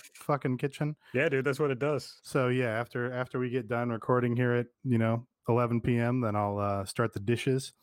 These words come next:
Speaker 1: Uh, down to four work emails. So that's pretty good.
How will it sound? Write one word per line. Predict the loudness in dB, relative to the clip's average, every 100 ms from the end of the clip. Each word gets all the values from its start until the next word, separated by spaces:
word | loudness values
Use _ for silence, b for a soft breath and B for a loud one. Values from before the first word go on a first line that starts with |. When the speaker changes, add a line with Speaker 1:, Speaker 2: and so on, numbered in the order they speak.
| b b b b 2
Speaker 1:
Uh, | 4 4
down | 2 2
to | 0
four | 0 0 2 2
work | 0 0 0
emails. | 0 0 0 -2
So | -2
that's | -4 -4
pretty | -4 -6
good. | -2 -2 0 0 -4